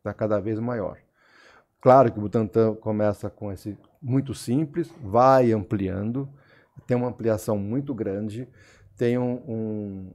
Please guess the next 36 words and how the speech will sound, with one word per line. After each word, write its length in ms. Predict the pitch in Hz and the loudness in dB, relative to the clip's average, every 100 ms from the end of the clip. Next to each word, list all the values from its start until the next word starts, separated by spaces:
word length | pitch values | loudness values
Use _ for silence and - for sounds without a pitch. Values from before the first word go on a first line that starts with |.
| - | -10
nos 180 | 120 - | -12 -6
primeiros 380 | 156 180 170 | -2 0 0
dez 320 | 131 120 92 104 | 0 0 0 0
anos 240 | 117 101 | -2 -2
de 80 | 98 | -8
Butantan, 560 | 95 - 90 117 120 - _ _ _ _ _ _ _ _ _ _ _ _ _ _ _ _ _ | -10 -14 -12 -8 -10 -12 _ _ _ _ _ _ _ _ _ _ _ _ _ _ _ _ _
em 80 | 117 | -10
mil 100 | 120 | -4
novecentos 420 | 143 139 127 110 85 | -4 -4 -6 -8 -8
e 80 | |
onze, 420 | 101 107 92 101 98 _ _ _ _ _ - | -8 -8 -10 -14 -20 _ _ _ _ _ -10
o 60 | |
Vital 260 | 107 107 107 | -8 -2 -2
Brasil 300 | 104 101 113 | 0 -2 -4
publica 480 | 123 101 110 117 135 | -6 -6 -6 -6 -6
um 80 | 123 | -4
livro 340 | 110 87 92 | -4 -4 -8
chamado 380 | 85 101 101 101 | -10 -8 -6 -6
A 60 | 101 | -6
Defesa 500 | 104 - 135 123 131 | -6 -4 -4 -2 -4
contra 320 | 123 117 123 | -6 -6 -6
o 60 | |
Fidismo, 680 | - 120 95 90 82 85 - - | -6 -8 -6 -8 -10 -16 -14 -6
onde 180 | 127 | -4
ele 140 | 143 139 | 0 0
relata, 680 | 123 107 92 98 - 127 123 _ _ _ _ - | 0 0 0 -2 -6 -8 -8 _ _ _ _ -10
desde 400 | 101 170 147 131 | -2 -2 -2 -8
o 20 | |
começo, 680 | - 110 101 113 123 - 101 | -6 -6 -2 -2 -2 -6 -14
passo 460 | - 127 127 - | -8 -8 -8 -10
a 60 | 110 | -10
passo, 500 | - 107 110 - 110 | -8 -6 -6 -10 -12
tudo 260 | 143 139 | -10 -8
que 140 | 139 143 | -6 -6
ele 80 | 135 | -8
aprendeu. 560 | 135 135 127 92 - | -8 -8 -8 -8 -12